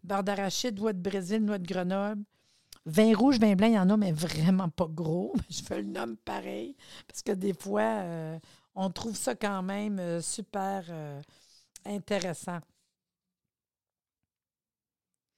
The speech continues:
Si, tu d'autres choses que je voulais vous dire, que je veux juste être sûre de tout regarder mes notes, là. Si je serais capable de voir, j'ai d'autres choses, mais je pense que pas mal, euh, allez voir la liste phytoestrogène.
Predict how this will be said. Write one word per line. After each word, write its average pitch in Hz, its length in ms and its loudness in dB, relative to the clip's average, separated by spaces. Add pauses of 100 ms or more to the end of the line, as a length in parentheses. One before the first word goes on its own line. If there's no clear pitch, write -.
(560)
Si, 262 680 -2 (280)
tu - 160 -16
d'autres 226 280 -2
choses 220 280 -2
que 196 160 -6
je 165 80 -6
voulais 175 180 -4
vous 165 120 -6
dire, 190 300 -6
que 160 120 -8
je 156 80 -6
veux 170 80 -4
juste 220 220 -2
être 175 160 -6
sûre 220 140 -4
de 175 100 -4
tout - 240 -10
regarder 165 500 -8
mes 170 160 -4
notes, 156 460 -6
là. 143 160 -10 (480)
Si - 160 -8
je - 60 -2
serais 190 160 -6
capable 185 480 -6
de 165 80 -6
voir, 170 240 -4
j'ai 170 140 -6
d'autres 165 260 -8
choses, 226 200 -6
mais 208 100 -4
je - 80 -8
pense 240 240 -4
que 220 80 -8
pas 220 200 -2
mal, 208 460 -2
euh, 165 300 -2 (360)
allez 233 200 2 (180)
voir 208 460 2
la 170 160 -4
liste 208 420 -4
phytoestrogène. 175 1900 -4